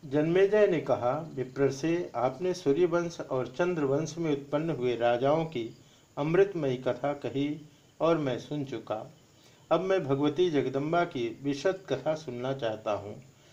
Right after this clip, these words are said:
संपूर्ण मनवंतरों में जहाँ जहाँ जिस जिस स्थान पर जिस जिस कर्म से तथा जिस बीज मंत्र के द्वारा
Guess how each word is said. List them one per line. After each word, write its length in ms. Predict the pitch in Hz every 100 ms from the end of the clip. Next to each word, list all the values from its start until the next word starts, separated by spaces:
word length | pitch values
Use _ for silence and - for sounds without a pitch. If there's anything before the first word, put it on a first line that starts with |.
| - -
संपूर्ण 520 | - 156 156 170 165
मनवंतरों 720 | 156 139 143 143 139 156 160
में 200 | 156 139
जहाँ 300 | 131 127 170
जहाँ 340 | 151 135 123 110
जिस 240 | 160 165
जिस 240 | - 160 -
स्थान 480 | 135 - 131 139 147
पर 400 | 131 113 - - - - -
जिस 300 | 135 180 190
जिस 220 | 160 165 -
कर्म 340 | - 156 180
से 180 | 165 139
तथा 360 | 135 123 131
जिस 340 | 120 127 175 160
बीज 300 | 123 151 175
मंत्र 340 | 160 151 147
के 180 | 135 147
द्वारा 460 | 117 123 127 120